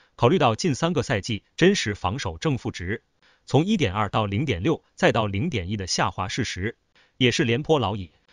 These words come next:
换言之，湖人补强内线迫在眉睫。湖人需要什么类型的内线？对于这个问题，我的理解是：首先，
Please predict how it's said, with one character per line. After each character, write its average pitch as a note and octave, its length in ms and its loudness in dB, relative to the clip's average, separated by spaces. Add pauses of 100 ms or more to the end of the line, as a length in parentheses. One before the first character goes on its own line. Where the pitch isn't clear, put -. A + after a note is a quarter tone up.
(160)
换 F3 220 4
言 G#2+ 160 0
之， C#3+ 240 -2 (400)
湖 D#3+ 200 6
人 F#3 160 6
补 F2+ 200 -6
强 F#2+ 240 -4
内 D#3 120 2
线 G#2+ 220 -2
迫 - 240 2
在 G#2+ 140 -2
眉 F#2 160 -4
睫。 F2+ 260 -10 (420)
湖 F3 280 4
人 D3 180 4
需 - 160 -4
要 B2 140 2
什 - 180 -4
么 A#2 80 -2
类 E3+ 220 0
型 F2 180 -8
的 G2+ 80 -6
内 G2+ 160 -2
线？ F#2+ 220 -8 (420)
对 F3+ 180 8
于 B2 140 2
这 A#3+ 140 0
个 B2+ 100 4
问 G#2+ 160 2
题， F#2 280 -10 (420)
我 A#2+ 100 6
的 D3 80 4
理 C#3+ 220 0
解 G2 120 -2
是： - 300 -4 (380)
首 G#2 180 2
先， F3 300 4